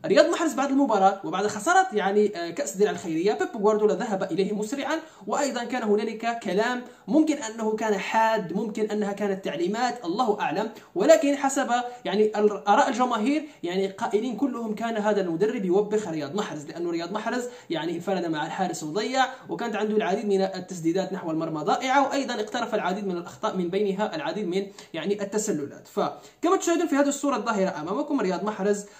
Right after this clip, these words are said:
وبيب غوارديولا، يعني، نقاش بينهما، يعني، وتحس باللي أنه، آه، بيب غوارديولا يعاتب في رياض محرز، كما تشاهدون في هذه الصور الظاهرة أمامكم، يعاتب فيه، يعطيه تعليمات، لأنه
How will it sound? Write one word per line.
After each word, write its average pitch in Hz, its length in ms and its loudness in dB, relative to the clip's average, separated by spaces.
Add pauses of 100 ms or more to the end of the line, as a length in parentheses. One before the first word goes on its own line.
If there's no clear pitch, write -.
(120)
وبيب 180 440 -2
غوارديولا، 160 360 -2 (520)
يعني، 180 580 -2
نقاش 185 760 0
بينهما، 190 720 2 (360)
يعني، 202 340 2
وتحس 214 380 6
باللي 247 300 0
أنه، 240 420 -2
آه، 208 160 6
بيب 220 260 -2
غوارديولا 240 520 0
يعاتب 247 560 0
في - 160 2
رياض 147 280 -2
محرز، 131 340 -12
كما 185 180 -4
تشاهدون 180 360 -2
في 170 120 -10
هذه 165 100 -6
الصور 170 360 -6
الظاهرة 165 500 -8
أمامكم، 151 520 -6
يعاتب 214 380 -4
فيه، 262 380 0
يعطيه 208 260 0
تعليمات، 202 640 0
لأنه 240 440 -2